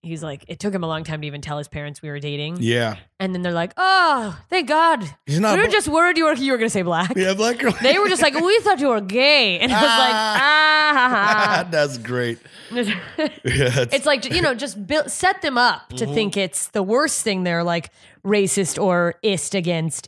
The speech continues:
Speaker 1: And
Speaker 2: Right.
Speaker 1: then everything else is a godsend.
Speaker 2: Yeah.
Speaker 1: Uh,
Speaker 2: So then, yeah. So
Speaker 1: ah,
Speaker 2: then these
Speaker 1: parents.
Speaker 2: Hadrami Yemenis just been living all along, um,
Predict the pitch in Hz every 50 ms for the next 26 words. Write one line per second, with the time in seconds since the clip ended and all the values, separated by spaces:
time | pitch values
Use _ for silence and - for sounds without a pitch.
0 | - 185 185 185 196 220 240 254 262 254 240 240 262 262 285 262 285 285 302 339
1 | 392 254 247 240 - - - - - 269 247 302 262 311 320 320 - - - -
2 | 190 - 277 240 123 110 117 120 117 110 113 101 - - - - _ _ _ -
3 | 202 190 180 175 165 - - - - _ _ _ - - 170 175 190 190 202 233
4 | 240 165 123 - - 240 254 262 170 170 160 165 156 156 151 156 - - - -
5 | _ _ _ - - 160 156 147 160 165 175 175 160 156 151 151 151 147 139 139
6 | 139 127 113 120 135 - - 139 127 123 131 131 135 131 - - 117 127 135 135
7 | 131 127 123 127 131 123 - _ _ _ _ _ _ _ _ - 127 123 120 120
8 | 120 123 120 113